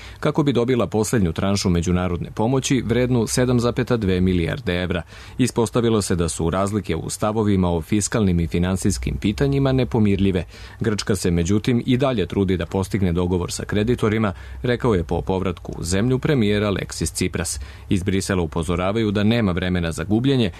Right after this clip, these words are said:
i da će sastanak ministara financija Eurozone, koji se iduće nedelje održava u Luksemburgu, biti odlučujući za sudbinu Grčke.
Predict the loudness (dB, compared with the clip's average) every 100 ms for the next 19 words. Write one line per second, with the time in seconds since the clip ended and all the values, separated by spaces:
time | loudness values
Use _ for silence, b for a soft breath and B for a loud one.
0 | B -2 0 0 0 0 0 0 2 2
1 | 2 0 -2 -2 -2 0 -2 -2 -2 0
2 | -2 -2 0 2 2 0 0 -2 -2 -4
3 | 0 0 0 0 0 0 0 0 -2 -2
4 | -2 -4 -2 -2 0 2 2 2 2 -2
5 | B B -2 2 0 2 0 2 0 2
6 | -2 0 -2 -2 0 0 0 0 0 -4
7 | -4